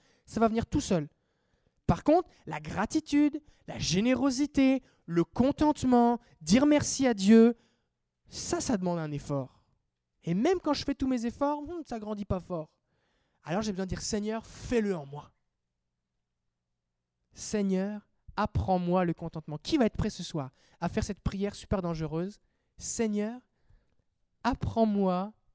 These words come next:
Attention, ne priez pas trop vite. « Seigneur, apprends-moi le contentement. » Ça, c'est un peu comme, « Seigneur, apprends-moi la patience. » Vous savez ce qui se passe, hein ?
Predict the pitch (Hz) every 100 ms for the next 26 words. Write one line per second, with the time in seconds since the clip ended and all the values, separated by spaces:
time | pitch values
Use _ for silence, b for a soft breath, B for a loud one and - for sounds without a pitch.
0 | - - 330 - 311 294 _ _ _ _
1 | _ _ _ _ 175 175 196 - 285 311
2 | 330 330 311 302 302 302 - - _ _
3 | _ _ _ _ - - - 262 254 247
4 | 262 285 285 _ _ 247 - - 240 240
5 | 233 233 247 269 208 202 214 220 220 202
6 | - 185 165 b b 277 247 214 262 214
7 | 202 208 220 196 - 180 180 160 156 -
8 | 160 139 - 135 - 160 - 226 - 170